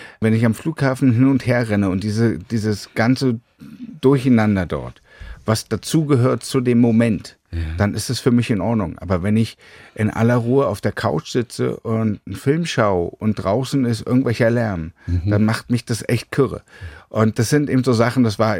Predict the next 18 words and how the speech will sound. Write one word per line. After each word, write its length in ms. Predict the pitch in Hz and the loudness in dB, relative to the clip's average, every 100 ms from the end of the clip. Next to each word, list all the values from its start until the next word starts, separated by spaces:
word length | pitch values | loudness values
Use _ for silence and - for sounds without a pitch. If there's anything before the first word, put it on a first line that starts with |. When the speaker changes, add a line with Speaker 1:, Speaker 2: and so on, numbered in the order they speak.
| - | -6
Speaker 1:
das 420 | 65 69 110 - | -12 -6 -6 0
war 140 | 107 | 0
vorher 240 | - 101 95 | 2 2 2
tatsächlich 400 | 98 90 90 95 | 0 0 0 0
nicht. 260 | 92 85 | -2 -4
Das 100 | 92 | -6
ist 40 | - | -2
jetzt 200 | 98 - | -2 0
so 60 | |
ein, 140 | 101 98 - - - | -2 -2 -14 -20 -12
so 140 | - | -2
ein 120 | 98 | 0
sehr, 380 | 90 101 101 98 _ _ _ | 2 2 2 0 _ _ _
ich 120 | - | -2
sag 140 | 113 | 0
mal, 120 | 104 90 | 2 0
plastisches 680 | - 98 95 - 90 92 - | -2 -4 -4 -8 -8 -8 -6
Beispiel. 560 | 67 85 - 82 82 | -4 -4 -6 -6 -6